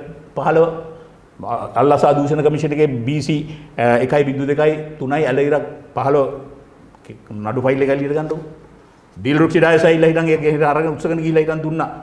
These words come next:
රනිල් වික්‍රමසිංහ ජන-, ජනාධිපතිතුමාට. විපක්ෂ නායක කාලේ ඉඳලා මම දුන්-, මේ මම පැමිණිලි කරන්නේ කාටද? රනිල් වික්‍රමසිංහට.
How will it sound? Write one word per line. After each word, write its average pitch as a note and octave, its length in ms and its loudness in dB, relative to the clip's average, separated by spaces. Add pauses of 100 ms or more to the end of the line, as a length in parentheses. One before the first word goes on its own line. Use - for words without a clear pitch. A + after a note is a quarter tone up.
(880)
රනිල් D#3 220 -2
වික්‍රමසිංහ D#3 380 2
ජන-, D3 340 2
ජනාධිපතිතුමාට. D#3 720 -2 (1160)
විපක්ෂ D3+ 340 0
නායක D#3+ 420 2
කාලේ E3 260 4
ඉඳලා E3 180 0
මම D#3+ 240 -2
දුන්-, D3+ 260 -6
මේ D3 300 -4
මම C3+ 320 -6
පැමිණිලි D3+ 260 -2
කරන්නේ D3+ 300 0
කාටද? D3+ 280 0 (180)
රනිල් D3+ 200 -2
වික්‍රමසිංහට. C3+ 460 -2